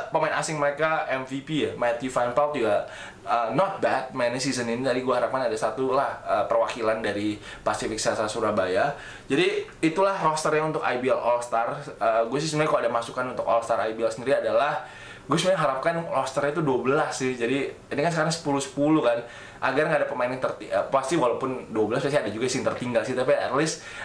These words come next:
eh, s-, slotnya lebih banyak lah. Eh, bisa, bisa nambah satu pemain asing, satu pemain lokal lagi mungkin, atau dua-duanya dijadiin slot pemain lokal. Jadi misalkan satu tim komposisinya tujuh pemain lo-, ah, sorry, delapan pemain lokal dan empat pemain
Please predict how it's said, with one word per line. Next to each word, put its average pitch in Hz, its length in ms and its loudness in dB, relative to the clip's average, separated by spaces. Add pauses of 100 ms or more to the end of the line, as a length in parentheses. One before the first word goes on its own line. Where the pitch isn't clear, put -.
(120)
eh, 110 180 0
s-, - 400 -4
slotnya 147 480 2
lebih 123 160 -2
banyak 117 320 0
lah. 151 400 0
Eh, 98 360 2 (120)
bisa, 110 300 -2
bisa - 180 0
nambah 123 240 2
satu 135 240 0
pemain 117 240 -2
asing, 120 160 -4
satu 123 240 -6
pemain 123 160 0
lokal 117 300 2
lagi 143 260 -2
mungkin, 131 540 -2 (240)
atau 117 240 2
dua-duanya 123 400 0
dijadiin 113 320 -2
slot 120 240 0
pemain 110 180 0
lokal. 117 300 2
Jadi 113 160 -4
misalkan 120 420 0 (300)
satu 117 320 0
tim 143 160 0
komposisinya 120 640 -2 (160)
tujuh 131 400 -2 (480)
pemain 120 240 2
lo-, 127 160 2
ah, 131 160 0
sorry, 127 240 0
delapan 120 340 0
pemain 120 240 -4
lokal 139 380 0
dan 104 240 -4
empat 117 160 0
pemain 101 240 -4